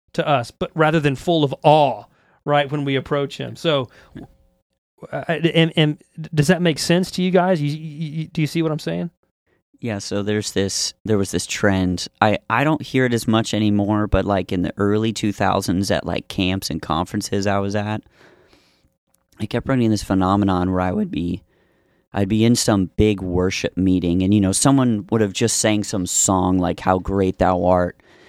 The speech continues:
Speaker 2: and we're all just sort of glorying in the epicness of God. And then someone would get up to pray, and the first words out of their mouths were the words, "Daddy God."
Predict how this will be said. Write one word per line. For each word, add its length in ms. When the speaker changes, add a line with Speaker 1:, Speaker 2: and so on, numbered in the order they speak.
Speaker 2:
and 100
we're 120
all 120
just 240
sort 180
of 140
glorying 640
in 360
the 220
epicness 580
of 140
God. 440
And 180
then 80
someone 400
would 160
get 160
up 120
to 120
pray, 500
and 200
the 60
first 520
words 320
out 160
of 100
their 220
mouths 400
were 160
the 120
words, 680
"Daddy 280
God." 440